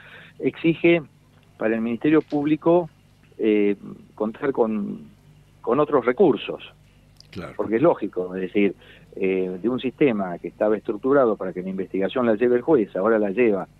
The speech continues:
Speaker 1: la lleva la Fiscalía y con una obligación de, de un procedimiento ágil, rápido. Eh, se calcule que, y además,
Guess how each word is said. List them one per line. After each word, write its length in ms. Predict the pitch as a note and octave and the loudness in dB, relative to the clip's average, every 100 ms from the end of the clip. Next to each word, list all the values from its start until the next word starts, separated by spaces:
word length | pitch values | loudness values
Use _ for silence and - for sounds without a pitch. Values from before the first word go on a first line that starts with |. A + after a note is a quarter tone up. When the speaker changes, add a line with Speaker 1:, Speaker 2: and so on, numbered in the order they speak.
| _ - - | _ -20 -6
Speaker 1:
la 100 | F#2+ | 0
lleva 240 | A#2+ B2 | 2 2
la 100 | G#2+ | 2
Fiscalía 760 | A2 G#2 B2 D#3+ D3+ A2 F#2+ F#2 | -4 -4 2 4 4 4 0 -2
y 100 | F#2 | -4
con 180 | F#2+ | -4
una 160 | G#2+ A#2+ | -2 -2
obligación 600 | G#2+ G2+ F#2+ - C3+ A2+ | 0 0 0 2 0 0
de, 180 | G2 F2+ | -2 -2
de 240 | F2+ F2+ | -4 -4
un 140 | A2 A#2 | -6 -4
procedimiento 760 | G#2 G2 F#2+ G2 A2 G#2 A2 | -4 -2 -2 0 -2 0 2
ágil, 400 | B2 G#2 - G2 | 4 2 -2 -6
rápido. 640 | A2 C3+ A2+ - G2 F#2+ - - - - - - | 0 0 0 -4 -4 -4 -6 -12 -20 -20 -20 -10
Eh, 380 | G2 F2+ F2 E2 - D#2 - _ _ _ _ _ _ - | -4 -2 -4 -6 -12 -20 -20 _ _ _ _ _ _ -8
se 80 | D3 | -2
calcule 460 | B2 E3 F3+ D#3+ | 0 4 4 2
que, 300 | - A#2 B2+ - - _ - | 2 2 2 -2 -20 _ -12
y 240 | C#3 - C3 | -10 0 2
además, 360 | C3 E3 F#3+ | 4 0 -2